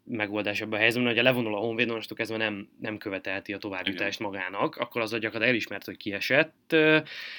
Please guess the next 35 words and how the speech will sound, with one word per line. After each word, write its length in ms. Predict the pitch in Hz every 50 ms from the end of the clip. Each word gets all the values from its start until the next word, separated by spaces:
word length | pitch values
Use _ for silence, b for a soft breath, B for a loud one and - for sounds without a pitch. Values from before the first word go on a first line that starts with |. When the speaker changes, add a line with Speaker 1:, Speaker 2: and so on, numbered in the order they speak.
| B B B
Speaker 1:
de 180 | B - 160
közben 400 | 139 - 151 147 143 139 139 143
meg 220 | 143 147 143 139 147
igen, 260 | 156 123 117 113 113
érzek 400 | 113 113 110 101 95 101 95 -
egy 180 | 104 98 98 104
ilyet, 200 | 110 113 110 -
hogy 120 | 117 110
itt 240 | 110 107 - - - 82
nem 240 | 104 110 107 98 101
biztos, 340 | 95 95 - - 110 - -
hogy 120 | 104 92
elég 440 | 92 92 95 92 90 85 87 - 107
nyomást 360 | 101 98 95 90 85 90 90
gyakoroltak 540 | 90 95 87 - 98 92 92 92 - 95 87
talán 320 | - - 90 87 87 90 90
a, 180 | 92 98 98 _ B B B B B B B B B _
nem 120 | - 95 95
tudom, 180 | - 92 95
Honvéd 300 | 90 95 95 90 98 92
játékosai, 600 | 95 95 90 92 - - 95 101 98 - - 101
vezetői, 520 | 95 95 101 - 101 92 - 104 101 98 98
fogalmam 480 | 95 - 120 98 95 90 87 90 90
sincs, 340 | 85 - 92 92 92 92 -
hogy, 100 | - 90
hogy 100 | 90 92
mi 100 | 92 98
történt. 520 | 95 - 101 98 - - 127 135 156 156 B B B B B B B _ _
Ugye 240 | - 147 151 139 143
által 300 | 139 147 143 143 143 131
az 100 | 143 135
is 180 | 123 127 - - -
elhangzott, 600 | 151 131 127 113 117 127 120 120 123 127 120 -
hogy 100 | 127 117
a, 80 | 117